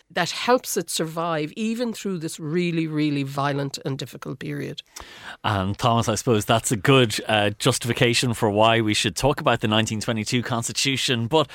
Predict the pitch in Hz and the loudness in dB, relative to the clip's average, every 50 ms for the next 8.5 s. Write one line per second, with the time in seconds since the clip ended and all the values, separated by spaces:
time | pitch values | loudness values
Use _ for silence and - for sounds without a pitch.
0 | - - - - - - - - - - 185 - - - 262 269 240 - - - | -10 -12 -12 -12 -14 -14 -16 -8 0 2 2 2 4 4 4 4 4 2 2 2
1 | - - 247 240 240 240 226 214 202 190 175 160 131 - - - - - _ _ | 2 2 2 2 2 2 2 4 4 4 4 2 0 -2 -8 -18 -20 -20 _ _
2 | _ 165 165 214 196 202 190 185 170 160 156 170 165 160 143 139 147 175 196 185 | _ 2 2 4 4 6 4 6 6 6 6 6 6 6 6 6 4 4 2 0
3 | - - 156 131 - - - 139 - - - 151 135 120 117 127 156 180 160 127 | 2 4 4 2 4 2 0 0 2 2 0 2 2 2 2 2 2 2 2 2
4 | 110 107 - 160 127 - 170 170 180 160 - - 175 160 156 151 143 135 131 120 | 2 2 2 0 0 2 4 4 4 4 2 2 4 4 4 4 2 2 0 0
5 | - - - 156 151 151 143 127 - 135 123 127 131 147 135 131 123 120 139 156 | 0 2 2 4 4 4 2 2 4 4 4 4 2 2 2 2 4 6 6 6
6 | 160 135 - 139 120 135 135 135 131 - 127 120 131 135 135 127 113 - - - | 6 6 2 2 4 4 4 4 4 4 4 4 6 6 6 4 2 0 -2 -2
7 | 143 135 131 123 123 117 113 110 - - - 175 202 175 117 107 - - - 131 | 0 2 4 4 4 2 2 0 0 4 4 6 6 6 4 2 2 2 0 2
8 | 123 123 127 127 123 123 120 113 - | 2 4 2 2 4 4 4 2 0